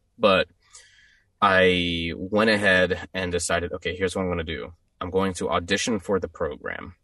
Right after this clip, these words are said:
If I can get in within two tries," uh, and they usually have, like, a cutoff point of, like, three tries and that's it, just stop trying. Uh, 'cause by then, honestly, it's, uh, <laughs> it's already too little too late anyways.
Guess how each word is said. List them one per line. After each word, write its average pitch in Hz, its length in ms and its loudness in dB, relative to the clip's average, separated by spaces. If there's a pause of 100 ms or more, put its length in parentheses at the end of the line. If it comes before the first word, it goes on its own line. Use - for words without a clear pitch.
(120)
If - 120 -6
I 90 60 0
can 92 160 -4
get 92 160 2
in 98 120 2
within 92 280 -2
two 101 200 -6
tries," 87 600 0 (220)
uh, - 80 -4
and 233 300 -2
they 262 100 6
usually 262 360 6
have, 208 80 4
like, 190 140 -2
a - 20 -12
cutoff 82 360 0
point 80 180 -4
of, 71 160 -12
like, 87 160 -2
three 90 240 -4
tries 78 300 -2
and 73 100 -8
that's 78 180 -8
it, - 120 -6
just - 180 -12
stop 76 220 -4
trying. 71 360 -6 (540)
Uh, 90 240 6
'cause 120 160 -2
by 107 140 4
then, 101 160 6
honestly, 85 520 0
it's, - 300 -6
uh, 58 340 -4 (260)
<laughs> - 200 4
it's - 240 4
already 87 180 4
too 67 120 -12
little 67 180 -6
too - 160 -8
late 65 180 -4
anyways. 58 420 -6